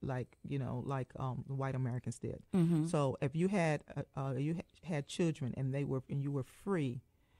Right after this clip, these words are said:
Speaker 1: then the courts, even somebody would report you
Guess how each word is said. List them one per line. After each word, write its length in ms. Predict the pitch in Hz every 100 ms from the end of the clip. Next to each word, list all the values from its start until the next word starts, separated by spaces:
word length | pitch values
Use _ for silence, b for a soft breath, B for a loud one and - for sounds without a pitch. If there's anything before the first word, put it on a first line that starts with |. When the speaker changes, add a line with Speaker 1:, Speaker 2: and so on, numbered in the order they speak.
| _ _
Speaker 1:
then 340 | 143 143 143 135 165 - _ _ _ _ 143
the 120 | 147
courts, 580 | - - 214 - - - -
even 180 | 160 160
somebody 260 | 165 151
would 180 | 143 139
report 640 | 139 - - 196 202 -
you 200 | 135 107